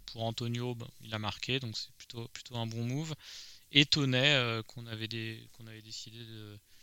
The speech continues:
de garder, euh, jusqu'à maintenant parce qu'il n'y avait pas urgence à le remplacer, euh, nous a, nous a gratifié de douze points. Donc, euh,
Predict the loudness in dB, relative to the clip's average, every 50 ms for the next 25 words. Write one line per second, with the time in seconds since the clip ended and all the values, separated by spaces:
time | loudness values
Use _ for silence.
0 | -20 -20 -20 -20 -20 -20 -20 -20 -20 -20 -18 -4 2 8 12 12 12 12 12 10
1 | 6 6 6 6 4 4 2 0 0 0 0 0 0 -2 -2 -4 -6 -6 -6 -6
2 | -4 0 4 4 4 4 2 -6 -10 -10 -12 -10 -8 -8 -6 -4 -4 -4 -2 -2
3 | 0 0 0 0 0 0 0 -2 -4 -4 -4 -2 0 2 2 2 2 0 0 0
4 | 0 0 -2 -2 -2 -4 -4 -6 -6 -8 -10 -12 -14 -16 -14 -12 -12 -12 -8 -2
5 | 2 4 6 8 8 8 8 10 10 8 8 10 8 8 8 10 8 8 8 4
6 | 2 2 2 0 0 -2 -2 0 0 2 2 2 2 0 -2 -2 0 0 2 2
7 | 2